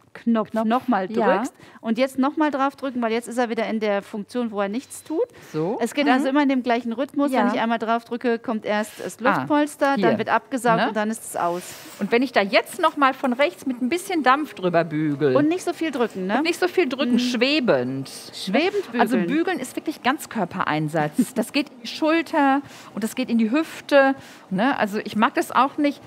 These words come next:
Speaker 2: wenn man, wenn der, man steht dann so lässig am Bügelbrett und bügelt so ein bisschen
Speaker 1: Ja, das,
Speaker 2: so,
Speaker 1: äh,
Speaker 2: ne?
Speaker 1: geht
Speaker 2: Also
Speaker 1: nicht.
Speaker 2: bügeln ist wirklich Ganzkörpereinsatz. So.
Speaker 1: <laughs> Ja.
Speaker 2: Und dann habe ich hier also wirklich, äh, ein wunderschönes Nahtbild. Und deswegen habe ich mich auch bewusst hier für diesen Wollstoff entschieden,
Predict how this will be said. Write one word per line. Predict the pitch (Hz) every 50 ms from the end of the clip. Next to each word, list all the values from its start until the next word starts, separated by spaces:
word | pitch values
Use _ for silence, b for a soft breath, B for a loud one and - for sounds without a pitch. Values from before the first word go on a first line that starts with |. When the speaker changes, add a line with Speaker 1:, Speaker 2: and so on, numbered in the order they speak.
| B B B B B
Speaker 2:
wenn | - 226
man, | 247 240 233 -
wenn | 214 226 226
der, | 226 220 214 214 208 - - -
man | - 220 220 202
steht | - - - 247
dann | 277 247 220
so | 220
lässig | 220 220 269 - 302 247 269
am | 220 214
Bügelbrett | 180 233 277 294 285 226 226 240 247 269
und | 240 220
bügelt | 214 247 240 294 226
so | - 170
ein | 156
bisschen | 165 156 220 247
Speaker 1:
Ja, | 277 330 -
das, | - 311 349 - 311 -
Speaker 2:
so, | -
Speaker 1:
äh, | 277 285 294 294 294 330
Speaker 2:
ne? | - 202
Speaker 1:
geht | 285 294
Speaker 2:
Also | - - 214 226
Speaker 1:
nicht. | 190 208
Speaker 2:
bügeln | 294 311 339 302 254
ist | 254 -
wirklich | 254 247 254 240 -
Ganzkörpereinsatz. | - 226 285 - 277 - 311 294 285 - 285 - - 254 269 269 269 240 269 262 269 269 - - - -
So. | 233 240 254
Speaker 1:
<laughs> | 262
Ja. | 226 B B B B B B -
Speaker 2:
Und | 226 220
dann | 214 214
habe | 226 220 220
ich | 254 -
hier | - 254 -
also | 226 214 233 208
wirklich, | 202 220 220 220 - 262 247 247 233 - - -
äh, | 240 226 220 220 220 202 - - - - B B B B B B B B B B -
ein | 202 190
wunderschönes | 233 240 247 254 254 254 - 226 208 214 208 - 185
Nahtbild. | 165 139 147 170 - - - - 139 135 123 135 139 - - - - - - - - - - - - - - - - - - B B B B B B B B B B B B B
Und | 214 208
deswegen | 269 - 262 262 269 277
habe | 269
ich | 277 -
mich | 262 262 247 262
auch | 254
bewusst | - 254 214 226 277 311 - - -
hier | - - 285
für | - - 294
diesen | 240 247 247 233 196
Wollstoff | - 220 349 370 - - - 190 - -
entschieden, | - 202 196 - - 226 220 220 233 247 339